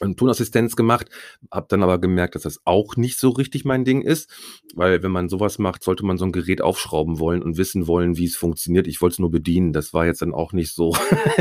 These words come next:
<laughs> auch nicht so das Ding. Ähm, und so bin ich halt Step by Step, äh, verschiedene Stationen. Ich war bei Verlagen, ich war bei Labels, ich war bei, ähm, also immer im, im Clubbereich gearbeitet, aber,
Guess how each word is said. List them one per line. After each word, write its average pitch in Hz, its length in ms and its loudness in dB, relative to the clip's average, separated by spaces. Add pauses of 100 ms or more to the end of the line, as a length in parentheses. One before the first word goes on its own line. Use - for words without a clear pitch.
(420)
<laughs> - 800 -2
auch 107 120 2
nicht 117 120 6
so 127 80 4
das 127 160 2
Ding. 170 280 4 (400)
Ähm, 110 360 4
und 113 240 2
so 120 100 4
bin 139 80 6
ich 131 100 2
halt 117 100 2
Step - 180 2
by 107 100 2
Step, - 280 0 (840)
äh, 87 240 0
verschiedene 135 380 2
Stationen. 104 440 0
Ich 92 100 -2
war 85 80 0
bei 87 100 2
Verlagen, 92 500 2
ich - 100 -6
war 87 80 2
bei 87 140 2
Labels, 92 560 2
ich 80 160 -8
war 80 160 -2
bei, 82 520 -2
ähm, 80 360 -6
also 80 120 -4
immer 107 140 2
im, 95 360 -2
im 87 140 -4
Clubbereich 101 800 2
gearbeitet, 98 560 2
aber, 90 280 0